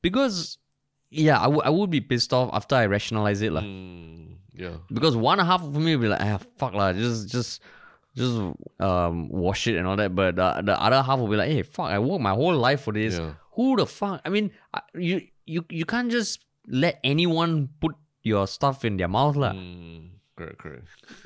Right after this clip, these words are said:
Speaker 1: I know that, that, that line can have many
Speaker 2: <laughs>
Speaker 1: different contexts.
Speaker 2: Yeah.
Speaker 1: But, um,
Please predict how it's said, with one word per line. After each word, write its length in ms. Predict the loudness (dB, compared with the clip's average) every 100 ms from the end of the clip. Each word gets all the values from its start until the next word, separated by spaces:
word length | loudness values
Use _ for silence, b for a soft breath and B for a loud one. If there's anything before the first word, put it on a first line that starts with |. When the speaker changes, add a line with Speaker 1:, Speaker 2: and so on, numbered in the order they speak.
| -6
Speaker 1:
I 100 | 2
know 260 | 4 4 4
that, 220 | 4 2 0 2
that, 160 | 2 2 2
that 140 | 4
line 260 | 4 4 2
can 140 | 0 2
have 160 | 2
many 260 | 2 2 2
Speaker 2:
<laughs> 60 | 2
Speaker 1:
different 280 | 0 -2
contexts. 580 | -2 -2 -2 -2 -4 -6 -12 -10
Speaker 2:
Yeah. 240 | -6 -6 -2
Speaker 1:
But, 320 | 2 2 4
um, 640 | 2 4 2 0 -2 -6